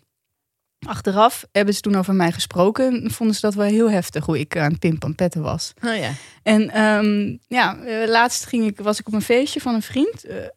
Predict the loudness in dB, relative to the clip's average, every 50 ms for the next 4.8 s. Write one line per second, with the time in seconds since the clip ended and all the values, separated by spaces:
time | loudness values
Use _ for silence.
0 | _ _ _ -4 -2 -2 0 2 0 0 2 0 2 2 2 2 0 0 -2 -2
1 | 0 0 0 -2 -2 -2 -2 -2 -4 -4 -6 -6 -6 -6 -4 -2 -2 0 2 2
2 | 0 0 0 0 0 0 0 0 0 0 0 0 -2 -4 _ _ _ _ _ _
3 | _ _ _ _ _ _ _ _ _ _ _ _ _ 0 0 2 2 2 0 0
4 | 2 2 2 2 2 0 -2 -4 -2 -2 0 0 -2 -2 -6